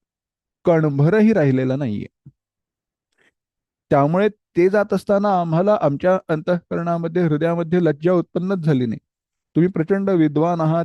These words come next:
विरक्त आहात, सर्व जरी असलं तरी देखील तुमचं मन त्या शुकाचार्यांसारखं व्यापक न झाल्यामुळे आमच्या अंतःकरणामध्ये ती लज्जा उत्पन्न झाली. तुमच्या हृदयात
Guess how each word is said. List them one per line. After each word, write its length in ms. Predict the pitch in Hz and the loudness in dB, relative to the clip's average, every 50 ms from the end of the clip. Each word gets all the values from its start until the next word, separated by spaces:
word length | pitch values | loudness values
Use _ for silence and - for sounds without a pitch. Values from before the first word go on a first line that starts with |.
| 165 - | -4 -4
विरक्त 420 | 143 135 143 160 170 _ _ - | -4 -2 0 -2 -2 _ _ -4
आहात, 260 | 160 156 156 160 170 165 _ | -2 0 2 0 0 -2 _
सर्व 320 | - - 147 151 160 180 | -2 -2 0 2 2 2
जरी 240 | 180 185 190 190 190 | 2 0 0 2 2
असलं 380 | 170 160 - - 170 160 139 113 - _ _ _ _ _ _ _ _ _ _ _ _ - | 2 0 0 0 0 0 0 0 -2 _ _ _ _ _ _ _ _ _ _ _ _ -2
तरी 160 | 147 143 165 | 0 2 2
देखील 560 | 175 165 175 175 170 - - 202 220 220 226 294 _ _ _ _ _ _ _ _ _ _ - | 2 0 0 -2 -2 -2 -2 -2 0 -2 -4 -6 _ _ _ _ _ _ _ _ _ _ -2
तुमचं 420 | 175 160 165 170 - 208 208 202 | 0 0 0 -2 -2 -2 -2 -2
मन 480 | 190 175 156 151 160 175 190 208 208 214 | -2 -4 -4 -2 -2 -2 0 -2 -2 -4
त्या 400 | 214 _ - 180 170 160 151 - - - - | -6 _ -2 0 0 0 0 -2 -4 -10 -16
शुकाचार्यांसारखं 1160 | - - 147 131 - 147 160 170 - 180 170 170 170 175 170 170 170 165 175 165 165 - 208 | -10 -8 -6 0 2 2 2 2 2 0 0 0 0 0 -2 -2 -4 -2 -4 -4 -2 -2 -2
व्यापक 320 | 202 190 170 160 - 175 165 - | 0 0 -2 -2 -2 -6 -8 -6
न 120 | 165 156 | -6 -4
झाल्यामुळे 640 | 147 139 139 131 123 120 117 117 120 117 123 123 - _ _ _ _ _ _ _ _ _ _ _ _ _ _ _ - | -2 0 0 0 0 0 -2 -2 -2 -2 -2 -4 -4 _ _ _ _ _ _ _ _ _ _ _ _ _ _ _ -4
आमच्या 340 | 135 131 131 139 - 190 175 | -2 -2 -2 -2 -2 -2 -2
अंतःकरणामध्ये 880 | 156 165 - 160 151 - - 165 151 147 143 139 139 135 120 117 143 | -2 -2 -4 -4 -4 -2 -2 -4 -2 -2 -2 -4 -4 -4 -4 -4 -4
ती 200 | 165 - 185 160 | -4 -2 0 0
लज्जा 240 | 143 123 120 123 143 | 0 0 0 0 0
उत्पन्न 420 | 131 113 - - - 120 120 117 | 0 -2 -4 -6 -8 -6 -4 -4
झाली. 260 | 107 101 110 - - - | -2 -4 -4 -6 -6 -12
तुमच्या 380 | _ - 147 139 135 151 170 | _ -8 -6 -4 -2 0 0
हृदयात 360 | 170 156 147 139 156 165 175 | 2 2 0 0 2 0 0